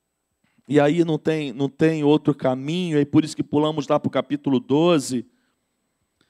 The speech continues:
As restaurações físicas, irmãos, e a realização do trabalho de Deus através das nossas mãos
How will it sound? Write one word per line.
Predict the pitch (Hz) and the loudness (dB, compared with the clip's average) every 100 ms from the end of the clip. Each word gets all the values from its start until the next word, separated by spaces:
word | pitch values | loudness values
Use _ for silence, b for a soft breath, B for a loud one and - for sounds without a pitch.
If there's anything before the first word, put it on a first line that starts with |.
| _ _ _ _ | _ _ _ _
As | - 127 127 | -4 -2 2
restaurações | 151 143 170 170 151 - - 175 190 - | 0 2 2 2 0 -4 -2 -2 -2 -6
físicas, | - 202 233 202 156 139 | -6 0 0 0 -4 -4
irmãos, | 147 143 143 139 | -4 0 0 0
e | 160 | 2
a | 165 | 2
realização | 139 190 202 175 170 - 196 196 | 2 0 0 -2 -2 -2 0 0
do | 185 | 0
trabalho | 180 151 175 175 | 0 2 2 0
de | 147 | 0
Deus | 170 | -2
através | 170 160 156 165 | 0 0 0 0
das | 160 | -2
nossas | 156 170 151 143 | -2 -2 -2 -4
mãos | 143 151 196 196 139 - | -4 0 2 2 -2 -6